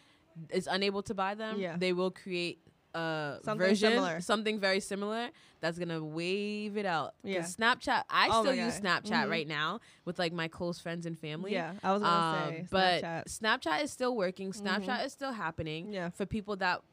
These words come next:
Speaker 1: it's like a less professional, uh,
Speaker 2: Yeah, it
Speaker 1: version
Speaker 2: is.
Speaker 1: of life for
Speaker 2: Mm-hmm.
Speaker 1: Instagram.
Speaker 2: It's basically like the close friends of
Speaker 1: Yeah, very
Speaker 2: Instagram.
Speaker 1: close friends,
Speaker 2: Mm-hmm.
Speaker 1: Instagram, and, uh, that's what I use it for, at least. Not
Speaker 2: Yeah.
Speaker 1: anything crazy.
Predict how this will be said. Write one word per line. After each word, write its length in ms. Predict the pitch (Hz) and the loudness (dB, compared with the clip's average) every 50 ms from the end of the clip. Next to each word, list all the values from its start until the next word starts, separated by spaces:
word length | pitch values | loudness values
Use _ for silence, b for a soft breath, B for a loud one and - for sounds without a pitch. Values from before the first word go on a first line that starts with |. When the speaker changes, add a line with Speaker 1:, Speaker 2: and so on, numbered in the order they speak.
| _ _ - | _ _ -8
Speaker 1:
it's 160 | 202 - - | -6 -2 -2
like 140 | 277 277 277 | -2 0 0
a 360 | 262 247 233 214 202 185 185 185 - _ _ _ _ - - - | 2 2 2 2 0 -2 -6 -10 -14 _ _ _ _ -16 -10 -6
less 240 | 180 190 196 202 | -4 -4 -4 -4
professional, 760 | - - 214 - 190 180 - 185 180 165 160 156 151 151 156 165 175 - - - | -4 -8 -8 -6 -6 -8 -6 -6 -6 -6 -6 -6 -6 -8 -10 -12 -14 -12 -8 -4
uh, 60 | 220 | -2
Speaker 2:
Yeah, 200 | 220 208 185 165 | 0 0 0 0
it 60 | 156 | 0
Speaker 1:
version 380 | 170 165 - 170 165 160 147 151 151 | 0 0 0 0 -2 -4 -4 -6 -8
Speaker 2:
is. 40 | 151 - | -10 -10
Speaker 1:
of 360 | - 151 147 147 147 143 147 | -10 -8 -8 -8 -8 -10 -10
life 280 | 160 196 175 143 147 160 _ _ | -10 -10 -8 -8 -10 -12 _ _
for 80 | - - | -8 -6
Speaker 2:
Mm-hmm. 300 | - 208 202 185 185 190 | -4 -4 -4 -6 -8 -10
Speaker 1:
Instagram. 280 | 165 147 147 143 139 - | -12 -12 -12 -12 -6 -2
Speaker 2:
It's 160 | 233 247 226 | -2 0 0
basically 340 | 202 233 247 277 - - 330 | 0 0 0 -2 -2 -2 0
like 220 | 330 262 226 208 | 2 2 2 2
the 80 | - 202 | 0 -6
close 360 | - - - 196 185 190 - - | -6 -2 0 2 2 0 0 -4
friends 600 | _ - 190 180 165 165 170 175 - - 202 - | _ -4 -4 -4 -4 -6 -10 -12 -14 -14 -10 -4
of 80 | 190 | 2
Speaker 1:
Yeah, 200 | 202 208 208 - - 185 180 - | 4 4 4 4 2 -2 -10 -8
very 300 | 165 175 196 208 220 214 | -2 2 4 4 4 4
Speaker 2:
Instagram. 20 | 208 | 2
Speaker 1:
close 280 | 220 208 196 208 196 - | 0 -2 -2 -2 -2 -4
friends, 440 | 196 180 175 175 175 175 175 170 - | -4 -2 -2 -2 -2 -4 -6 -8 -8
Speaker 2:
Mm-hmm. 100 | - 170 208 196 180 165 | -6 -6 -6 -6 -6 -4
Speaker 1:
Instagram, 360 | 160 156 156 156 156 156 - | -4 -4 -4 -6 -6 -8 -10
and, 320 | - - 151 151 151 151 151 | -10 -8 -8 -8 -6 -6 -6
uh, 400 | 151 151 147 143 135 127 117 110 - | -6 -6 -6 -6 -8 -10 -12 -8 -4
that's 240 | 170 170 175 - - | -2 -2 -2 -2 -4
what 100 | 180 165 | -4 -2
I 80 | 160 | -2
use 300 | 156 156 143 139 147 127 | -4 -4 -6 -8 -10 -10
it 80 | 123 151 | -12 -14
for, 200 | - - 143 139 | -12 -10 -10 -8
at 120 | 110 - | -8 -8
least. 320 | 95 107 110 147 - - - | -8 -8 -10 -10 -10 -10 -6
Not 220 | 160 156 147 - | -4 -2 -2 -2
Speaker 2:
Yeah. 40 | 82 | -4
Speaker 1:
anything 420 | 143 147 156 151 - 151 139 147 151 | -6 -6 -8 -8 -8 -8 -10 -10 -10
crazy. 520 | - - 147 143 156 151 95 85 101 - | -10 -10 -8 -8 -8 -8 -10 -12 -14 -14